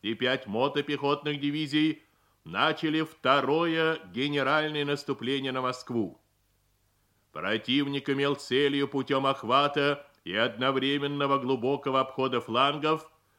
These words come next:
выйти нам в тыл и окружить и занять Москву.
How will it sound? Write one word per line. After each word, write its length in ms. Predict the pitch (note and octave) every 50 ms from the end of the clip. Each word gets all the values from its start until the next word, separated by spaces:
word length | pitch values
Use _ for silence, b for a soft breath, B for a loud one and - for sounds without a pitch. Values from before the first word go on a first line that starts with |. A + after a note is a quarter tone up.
| _ _ -
выйти 580 | D#2 D#2 F2 A#2 C3+ D#3 D#3+ D#3 D3+ - D3+
нам 340 | D3 C#3+ C#3+ C#3+ C#3+ C#3+ B2+
в 140 | - - - -
тыл 420 | - B2 D3 E3 E3+ F3 E3+ - _ _ _ _ _ _ -
и 140 | F2 G#2 A#2
окружить 840 | B2 C#3+ C#3 - B2 C3 C#3 C#3 - - C3 D3 E3 E3 D#3+ - -
и 160 | A2+ B2+ C3+
занять 560 | B2+ G#2 A#2+ C#3 C#3 B2+ C3 C#3+ C#3+ - -
Москву. 680 | A2+ A#2+ C3+ C#3 - - - B2 C3 C#3+ B2+ F#2 - -